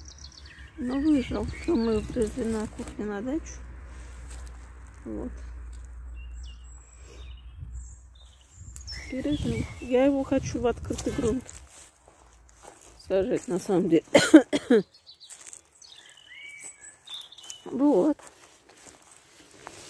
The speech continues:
Что у нас тут? Объеденный гиацинтик,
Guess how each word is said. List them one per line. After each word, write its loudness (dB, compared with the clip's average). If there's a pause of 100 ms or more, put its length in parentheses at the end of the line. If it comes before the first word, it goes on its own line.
(680)
Что 10
у 12
нас 4
тут? -18 (1300)
Объеденный -8 (560)
гиацинтик, -6